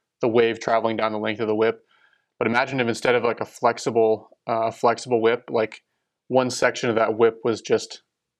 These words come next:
like, steel. It didn't bend at all. The, that wave is gonna, is gonna work its way down the whip. It's gonna hit that one point where it's just, like, the steel rod, and it's just gonna stop. Like, the, all the energy transfer that you're trying to create, that entire wave is just gonna hit it and stop. And so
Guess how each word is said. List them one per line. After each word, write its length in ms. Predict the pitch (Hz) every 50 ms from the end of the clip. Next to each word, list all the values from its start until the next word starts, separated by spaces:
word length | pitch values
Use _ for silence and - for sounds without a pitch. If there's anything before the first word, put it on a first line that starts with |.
| _ -
like, 320 | 113 110 110 - - - -
steel. 540 | - - - - 113 - - 131 - _ _ _ _ _ _ _ -
It 100 | 135 117
didn't 240 | 131 117 113 110
bend 220 | - 113 110 107 107
at 60 | 104
all. 280 | - - - - - _ _ _ _ _ _ _ _ _ _ _ _
The, 140 | 127 123 101
that 200 | 123 120 123 120
wave 220 | 131 143 147 127
is 80 | 117 117
gonna, 220 | 127 120 113 - - _ _ _ _
is 140 | 123 117 117
gonna 160 | 127 113 107 - - _ _ _
work 240 | - 117 127 127 127
its 140 | 135 113 -
way 120 | 123 117
down 220 | 113 110 110 113 113
the 80 | 110
whip. 180 | 110 113 120 117
It's 120 | 120 -
gonna 140 | - 117 110
hit 200 | 101 127 131 -
that 200 | - 113 104 117
one 260 | 110 117 123 120 120
point 300 | 104 - 120 123 135 147
where 140 | 127 123 117
it's 140 | 113 - -
just, 160 | - 117 -
like, 160 | - 113 -
the 80 | - 110
steel 340 | - - - - 135 120 113
rod, 360 | 110 113 110 110 113 120 120 - _ _ _ _ _ _ _ _ _ -
and 100 | 117 113
it's 120 | 113 107 -
just 140 | 120 -
gonna 160 | - 123 110 107
stop. 380 | - - 113 - - - - - _ _ _ -
Like, 160 | - 123 123 -
the, 180 | - 123 117
all 280 | - - 123 131 131 131
the 120 | 131 123
energy 260 | 120 117 117 110 113
transfer 360 | - - 117 113 107 - - 110
that 40 |
you're 80 | 113 113
trying 220 | - 120 110 113
to 60 | 110 -
create, 280 | 123 113 113 117 110
that 100 | 117 110
entire 320 | 113 113 - 120 117 113 113
wave 300 | 113 113 113 113 113 117
is 100 | 117 -
just 180 | - 117 -
gonna 120 | 120 120 117
hit 160 | - 120 113
it 160 | 120 - - _ _ -
and 140 | 120 110 -
stop. 380 | - - - 117 - - - _ _ _ _ _ _ _ _ _ _ _ _ _ _ _ -
And 100 | 120 110
so 340 | - 127 113 113 - -